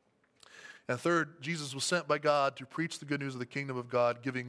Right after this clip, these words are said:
liberty to the enslaved. This is verses th-, forty-two through forty-four.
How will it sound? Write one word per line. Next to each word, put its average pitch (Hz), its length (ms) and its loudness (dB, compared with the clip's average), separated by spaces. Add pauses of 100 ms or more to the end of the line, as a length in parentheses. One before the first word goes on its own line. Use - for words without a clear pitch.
(120)
liberty 143 440 0
to 131 360 -2
the 120 280 -4
enslaved. 110 600 -4
This 110 160 -8
is 113 80 -14
verses 113 340 -10
th-, 123 160 -12 (140)
forty-two 120 520 -2
through 110 200 -12
forty-four. - 1400 -8